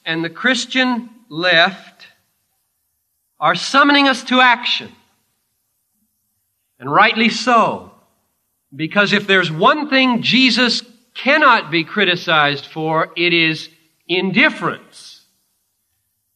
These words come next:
to the needs around him in the world and the plight of people. But there is a radical biblical critique needed for both the right hand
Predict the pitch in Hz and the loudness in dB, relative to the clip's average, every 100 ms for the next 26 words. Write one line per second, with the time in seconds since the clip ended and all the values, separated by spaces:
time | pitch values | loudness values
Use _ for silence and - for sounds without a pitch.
0 | _ _ _ _ _ _ _ _ _ _ | _ _ _ _ _ _ _ _ _ _
1 | _ 147 135 147 170 156 139 135 139 135 | _ -18 -12 -4 -2 -2 -6 -8 -4 -4
2 | 113 90 87 _ 139 131 120 131 123 95 | -6 -16 -20 _ -16 -14 -12 -10 -10 -12
3 | 95 107 104 107 143 131 107 - - _ | -16 -16 -16 -12 -4 -2 -4 -10 -20 _
4 | _ - 104 _ - 131 123 98 101 _ | _ -20 -20 _ -18 -18 -18 -20 _ _
5 | _ _ _ _ _ _ _ _ _ _ | _ _ _ _ _ _ _ _ _ _
6 | _ _ 131 143 151 147 151 147 139 123 | _ _ -10 -8 -6 -4 -2 -4 -6 -10
7 | 117 156 196 220 214 220 214 208 - - | -2 2 2 2 -2 -4 -6 -8 -18 -20
8 | 110 107 185 175 190 185 190 185 - 139 | -18 -6 -6 -4 -6 -6 -10 -12 -14 -16
9 | - 170 127 95 _ _ 131 196 214 117 | -14 -12 -12 -14 _ _ -8 -4 -4 -6
10 | 98 98 110 _ _ _ _ _ - 135 | -14 -20 _ _ _ _ _ _ -14 -12
11 | 117 143 143 - _ 110 117 120 160 175 | -4 -4 -4 -10 _ -18 -10 -2 0 0
12 | 175 - 165 160 156 156 | -4 -10 -4 -2 -4 -6